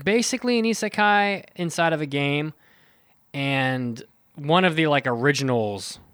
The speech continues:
one of the original I'm Trapped in a Game series. Maybe, maybe the original. I'm not really sure, but it, it's, it's, it's one of the first. So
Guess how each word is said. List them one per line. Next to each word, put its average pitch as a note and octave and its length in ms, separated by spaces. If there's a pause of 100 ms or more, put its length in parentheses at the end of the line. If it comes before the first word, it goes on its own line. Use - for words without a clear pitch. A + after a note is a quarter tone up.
one D3 120
of E3+ 60
the D#3 100
original B2+ 440
I'm B2 160
Trapped A#2+ 280
in A#2 80
a A2 40
Game G#2 440
series. G2 560 (540)
Maybe, G3+ 280
maybe E3 420
the B2 260
original. G2+ 420
I'm C3+ 100
not D3 100
really A#2+ 160
sure, A2+ 180
but G#2 140
it, A2+ 260 (260)
it's, - 240
it's, F3 220
it's E3 200
one E3 160
of C#3+ 60
the A#2+ 80
first. G2+ 380
So C#3 220